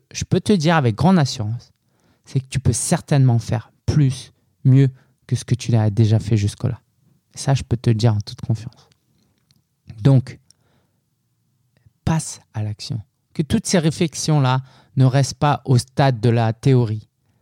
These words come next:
Que tes actions reflètent le changement intérieur que tu as vécu. Et je serais tellement, tellement content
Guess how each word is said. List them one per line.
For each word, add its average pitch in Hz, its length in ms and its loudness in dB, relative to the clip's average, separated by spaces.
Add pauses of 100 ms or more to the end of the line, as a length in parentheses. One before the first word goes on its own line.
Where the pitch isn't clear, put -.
(300)
Que 120 100 -2
tes 120 240 -2
actions 131 400 0
reflètent 131 720 0
le 107 120 2
changement 113 440 2
intérieur 104 480 -6
que - 80 -4
tu - 180 -8
as - 80 -8
vécu. - 380 -16 (480)
Et - 60 -4
je 127 60 0
serais - 220 -4 (160)
tellement, 180 420 2 (100)
tellement 123 440 -2
content 120 320 -4